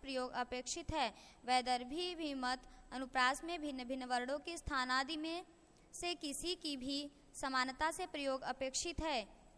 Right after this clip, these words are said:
यह इन दोनों में मुख्य अंतर है। एक या एकाधिक वर्ण की यह आवृत्ति निरंतर होवे, यह आवश्यक नहीं है। यह दो प्रकार से हो सकती है। पद्य काव्य में भिन्न भिन्न पादों में भी हो सकती है,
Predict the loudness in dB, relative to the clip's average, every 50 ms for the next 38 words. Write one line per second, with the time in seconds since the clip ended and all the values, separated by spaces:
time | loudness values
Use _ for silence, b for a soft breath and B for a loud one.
0 | -6 0 2 2 4 2 2 0 -2 0 0 0 0 2 0 0 0 0 0 0
1 | 0 -2 -4 -4 -4 -4 -2 -2 -2 -2 0 2 2 2 2 0 -2 -2 0 2
2 | 4 4 4 2 2 0 2 2 2 2 2 2 2 2 2 0 -4 -4 -2 0
3 | 0 0 0 -2 -4 -4 -2 0 0 0 2 4 4 4 4 2 0 -4 -4 -4
4 | -4 -2 0 0 0 0 -2 -2 -2 -2 0 0 0 0 0 0 0 -2 B B
5 | B B B B B 2 2 4 4 6 6 4 4 4 2 0 0 0 0 0
6 | 0 0 2 2 2 4 4 4 4 2 0 -4 -18 -8 -4 0 2 2 2 2
7 | 2 2 2 2 0 0 2 2 2 2 2 0 -2 0 0 0 0 0 -2 -4
8 | -6 -6 -6 -2 0 2 2 2 0 -2 B B B B B B B B B -20
9 | -18 0 4 6 6 6 4 2 -2 2 4 6 6 6 4 0 0 0 0 0
10 | 0 -2 -2 -2 -2 -2 -2 -2 0 2 4 4 4 4 2 0 0 0 -2 -2
11 | -2 -2 0 0 0 0 0 -2 -4 -6 -6 -4 -2 0 0 2 0 0